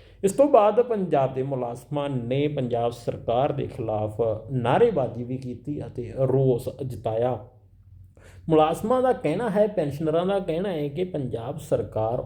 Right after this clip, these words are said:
ਓ ਪੀ ਐਸ ਦੇ ਉੱਪਰ ਦੋ ਹਜ਼ਾਰ ਬਾਈ ਦੇ ਵਿੱਚ ਨੋਟੀਫਿਕੇਸ਼ਨ ਵੀ ਜਾਰੀ ਕਰ ਚੁੱਕੀ ਹੈ, ਪਰ ਹਾਲੇ ਤੱਕ ਪੰਜਾਬ ਦੇ ਮੁਲਾਜ਼ਮਾਂ ਦੇ ਇਹ ਨੋਟੀਫਿਕੇਸ਼ਨ ਹੈ ਜਿਹੜੇ, ਉਹ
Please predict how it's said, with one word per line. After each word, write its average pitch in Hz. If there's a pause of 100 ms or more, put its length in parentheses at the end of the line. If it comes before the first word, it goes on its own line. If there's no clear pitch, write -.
(160)
ਓ 165
ਪੀ 180
ਐਸ 131
ਦੇ 127
ਉੱਪਰ 113
ਦੋ 127
ਹਜ਼ਾਰ 127
ਬਾਈ 120
ਦੇ 151
ਵਿੱਚ 113 (500)
ਨੋਟੀਫਿਕੇਸ਼ਨ 190
ਵੀ 156
ਜਾਰੀ 131
ਕਰ 113
ਚੁੱਕੀ 131
ਹੈ, 147 (240)
ਪਰ 214
ਹਾਲੇ 269
ਤੱਕ -
ਪੰਜਾਬ 143
ਦੇ 143
ਮੁਲਾਜ਼ਮਾਂ 135
ਦੇ 127 (260)
ਇਹ 151
ਨੋਟੀਫਿਕੇਸ਼ਨ 135
ਹੈ 110
ਜਿਹੜੇ, 117
ਉਹ 127